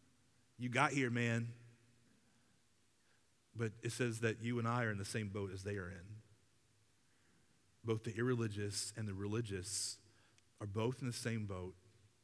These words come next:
We're both under the wrath of God. Because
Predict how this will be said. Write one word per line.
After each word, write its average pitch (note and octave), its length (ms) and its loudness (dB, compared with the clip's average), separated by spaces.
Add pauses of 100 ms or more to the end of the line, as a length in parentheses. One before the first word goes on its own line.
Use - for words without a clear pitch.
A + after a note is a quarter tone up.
(1200)
We're A2 60 -2
both A#2 400 2
under G#2+ 160 -2
the G#2 100 -4
wrath F#2+ 320 -4
of F#2 100 -12
God. E2+ 320 -12 (1400)
Because B2 520 4